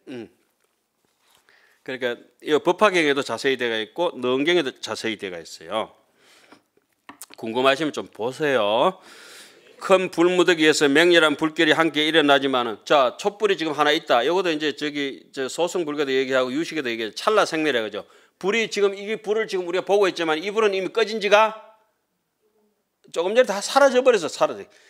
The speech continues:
전기가 계속 소멸되고 무슨 불이야? 다음 불이라. 근데 우리는 계속 불이 있는 거. 자, 촛불이 타고 있다 이렇게 계속 기름 타고 있는데 지금 불꽃은 아까 불꽃이 아닐 수밖에 없잖아요.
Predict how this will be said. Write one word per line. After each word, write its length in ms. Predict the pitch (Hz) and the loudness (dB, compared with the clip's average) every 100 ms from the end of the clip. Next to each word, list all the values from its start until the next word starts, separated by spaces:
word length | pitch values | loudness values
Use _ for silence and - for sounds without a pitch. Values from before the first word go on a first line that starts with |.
| _ | _
전기가 360 | - 190 233 208 | 2 4 4 2
계속 280 | 208 226 226 | 4 2 2
소멸되고 600 | - 226 208 180 - - _ | 0 2 2 0 -2 -8 _
무슨 360 | - 156 190 202 | -12 -4 0 4
불이야? 200 | 214 165 | 4 6
다음 380 | 180 240 233 | 4 4 2
불이라. 340 | 160 143 110 - _ _ _ | -4 -8 -8 -12 _ _ _
근데 200 | - 202 | -8 -4
우리는 160 | 175 202 | -2 0
계속 380 | 151 190 214 - | 4 4 4 2
불이 500 | 226 220 214 - _ _ _ _ _ _ | 2 2 -2 -6 _ _ _ _ _ _
있는 280 | 147 160 190 | -2 0 -2
거. 60 | - - | -4 -10
자, 100 | - | -8
촛불이 420 | 127 220 220 240 208 | -2 0 2 0 0
타고 280 | 226 226 | 2 4
있다 160 | 220 175 | 4 4
이렇게 180 | 123 110 | 0 -2
계속 460 | 113 123 139 175 | -2 0 0 -2
기름 240 | - 214 180 | 0 0 0
타고 240 | 196 190 | 0 2
있는데 440 | 156 165 160 113 - _ _ _ _ _ _ _ 139 | 2 0 0 0 -2 _ _ _ _ _ _ _ -6
지금 260 | 214 233 | -4 0
불꽃은 600 | 202 214 208 208 226 208 - _ _ _ _ _ _ _ | 0 2 4 4 2 0 -16 _ _ _ _ _ _ _
아까 240 | 139 156 233 | 0 4 4
불꽃이 600 | 196 202 202 208 240 196 _ _ _ _ _ _ _ _ _ _ _ _ | 4 4 2 2 0 -4 _ _ _ _ _ _ _ _ _ _ _ _
아닐 260 | 120 160 240 | 0 2 2
수밖에 320 | 247 240 180 | 2 2 2
없잖아요. 600 | 120 143 139 110 123 127 | 2 2 2 0 -4 -10